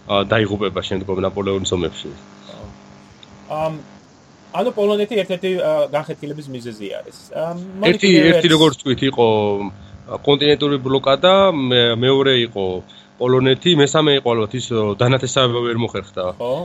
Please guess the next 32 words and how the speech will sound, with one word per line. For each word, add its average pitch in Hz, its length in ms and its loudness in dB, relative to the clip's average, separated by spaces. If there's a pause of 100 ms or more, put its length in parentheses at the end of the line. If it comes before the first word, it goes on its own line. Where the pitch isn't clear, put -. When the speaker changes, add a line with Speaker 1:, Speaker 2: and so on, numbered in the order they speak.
Speaker 1:
ა, 101 160 -6
Speaker 2:
ამ 98 280 0
Speaker 1:
ნაპოლეონსა 117 480 0
და 123 80 2
რუსეთს 123 320 0
შორის 170 320 4
საკმაოდ 160 340 4
ბევრი 139 260 2
მიზეზი 127 360 2
იყო 85 200 -8
უკვე 87 200 -8
Speaker 2:
ხო. 95 60 -6
Speaker 1:
დამგროვებული. 98 680 -2
Speaker 2:
მოდი 196 240 0
კიდე 180 200 -2
ერთს, 180 220 0 (140)
<laughs> 233 180 4
კიდე 165 140 -4
ერთსაც 160 300 -2
ვახსენებ 139 460 0
Speaker 1:
ხო. 151 80 -10
Speaker 2:
და, 190 100 -2 (200)
ა, 123 160 -8 (600)
გადავიდეთ 120 500 -4
მეორე 104 200 -10
საქმეზე. 120 440 -8 (560)
ეს 175 120 -4
იყო 226 200 -4
გერმანიის, 175 560 -2 (180)
ა, 117 180 -8 (460)
ა, 107 140 -10
მომავალი. 113 680 -8